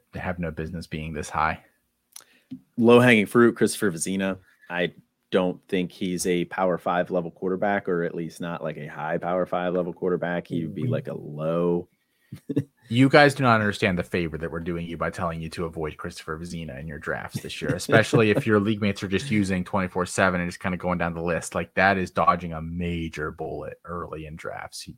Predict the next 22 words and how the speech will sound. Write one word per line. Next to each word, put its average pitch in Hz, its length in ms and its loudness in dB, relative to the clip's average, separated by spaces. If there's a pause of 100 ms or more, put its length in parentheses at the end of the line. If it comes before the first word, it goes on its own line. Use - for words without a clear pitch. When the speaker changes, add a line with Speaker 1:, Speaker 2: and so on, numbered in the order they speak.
Speaker 1:
that - 220 -14 (100)
just - 200 -20 (160)
major 85 420 -4
bullet. 62 320 -10 (760)
Speaker 2:
Yeah. 87 240 0 (420)
Yeah, 107 140 8
that's 147 240 6
the 135 80 4
low-hanging 113 540 4
fruit 101 360 -8
there. 107 360 2 (480)
Um, 98 600 0 (1080)
I 135 160 4
think 196 280 2
the 370 120 4
rest 120 400 2
of 185 80 4
these 110 200 2
guys 120 360 -2
honestly 117 540 -8
look 98 320 -6 (180)
pretty 135 640 -10